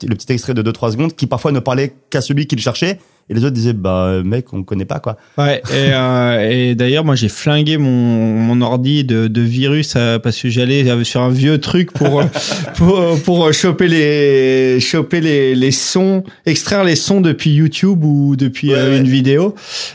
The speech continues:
Speaker 2: Et le truc, c'était, euh, c'était une usine à spam, ce site internet. Et du coup, euh, je me suis retrouvé, je me suis retrouvé avec pas mal de,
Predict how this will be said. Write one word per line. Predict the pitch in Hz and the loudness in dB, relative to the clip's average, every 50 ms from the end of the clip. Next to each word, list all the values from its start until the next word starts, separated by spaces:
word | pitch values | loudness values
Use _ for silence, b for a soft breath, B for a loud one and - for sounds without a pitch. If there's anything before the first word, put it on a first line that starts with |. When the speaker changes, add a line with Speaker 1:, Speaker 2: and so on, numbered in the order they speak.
| B - | B -2
Speaker 2:
Et | 127 | 0
le | 127 123 123 | 0 0 0
truc, | 120 - - - - | 0 0 -2 -2 0
c'était, | - 139 123 - - 131 123 120 | 0 -2 -2 0 0 0 0 2
euh, | 117 117 113 113 110 113 110 110 110 110 110 110 | 2 0 0 0 0 0 0 -2 -2 -2 -2 -4
c'était | - - 123 - - 131 | -4 -4 -4 -2 0 0
une | 127 131 | 2 2
usine | 139 143 135 143 156 151 | 2 2 2 2 2 2
à | 151 139 | 2 0
spam, | - - - 170 170 165 156 | 0 -2 -2 0 0 0 0
ce | - 139 | 0 0
site | 123 - - 127 - | -2 -2 -2 -2 -2
internet. | 127 120 - 135 135 135 156 185 185 - B B B B B B B B _ | -2 0 0 0 0 0 0 -2 -2 -6 B B B B B B B B _
Et | 127 127 | -2 -2
du | 131 127 117 | 0 -2 -2
coup, | - - 160 160 147 | 0 0 0 2 2
euh, | 131 123 120 117 110 | 2 2 2 2 2
je | 113 | 2
me | 117 | 0
suis | 113 - - 117 | 0 -2 -4 -6
retrouvé, | - - - - - 123 117 117 | -8 -10 -10 -4 -2 0 0 0
je | 104 117 123 | 0 0 -2
me | 117 | -2
suis | - - | -2 -2
retrouvé | 113 - - - 123 131 | -6 -6 -4 -2 0 0
avec | 131 127 120 - | 0 0 0 -2
pas | - 135 | -2 -2
mal | 127 139 135 131 120 | 0 0 0 0 0
de, | 120 113 113 110 110 110 107 110 110 | 0 0 2 2 2 0 0 0 -2